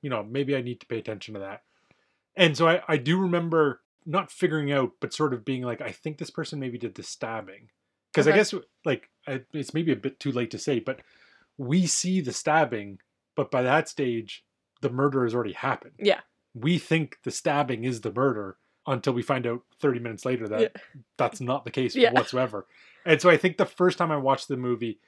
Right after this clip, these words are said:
Speaker 1: I had an idea of who did the stabbing, but then when you ultimately find out that the stabbing didn't matter at all,
Speaker 2: Yeah.
Speaker 1: that was, that was the surprising, like, "Oh, didn't see that one coming." Um, and then especially who did it, I was sort of like,
Speaker 2: Yeah.
Speaker 1: "Who,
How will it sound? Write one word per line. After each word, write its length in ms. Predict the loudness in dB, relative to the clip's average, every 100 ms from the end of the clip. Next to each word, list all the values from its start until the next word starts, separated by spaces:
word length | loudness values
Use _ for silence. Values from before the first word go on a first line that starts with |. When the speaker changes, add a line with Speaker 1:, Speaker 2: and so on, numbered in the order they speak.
| _ _
Speaker 1:
I 100 | -6
had 260 | -2 0 0
an 100 | -4
idea 380 | -4 -4 -4 -4
of 80 | -6
who 100 | -8
did 180 | -8 -10
the 60 |
stabbing, 680 | -14 -6 -4 -4 -6 -14 -16 _ _ _
but 140 | -6 -2
then 120 | -2
when 120 | -2
you 160 | -2 -2
ultimately 320 | -4 -8 -10
find 400 | -8 -8 -8 -6
out 240 | -4 -6 -10 _ _ _ _ -6
that 340 | -4 -4 -10
the 80 | -14
stabbing 380 | -6 -6 -6 -8
didn't 160 | -10 -8
matter 280 | -8 -8 -6
at 100 | 2
all, 380 | 4 4 2 -2
Speaker 2:
Yeah. 240 | -2 -2 -6
Speaker 1:
that 400 | 0 2 2 0
was, 300 | -4 -6 -10 _ _ _
that 220 | -2 0 -2
was 160 | -4
the 80 | -8
surprising, 480 | -10 -4 -4 -4 -6
like, 180 | -10 -10
"Oh, 320 | 0 4 4 4
didn't 220 | -4 -6
see 100 | -2
that 140 | -2
one 120 | -2 -10
coming." 340 | -8 -8 -8 _ _ _ _ -8
Um, 480 | -2 -2 -2 -6 -8
and 140 | -4
then 80 | -2
especially 380 | -2 -4 -4 -6
who 240 | -4 -6 -6 -2
did 140 | -2 -2
it, 100 | -6
I 60 |
was 160 | -8 -8
sort 140 | -10
of 60 | -2
like, 80 | -2
Speaker 2:
Yeah. 120 | -2 _ -20 -8
Speaker 1:
"Who, 180 | -8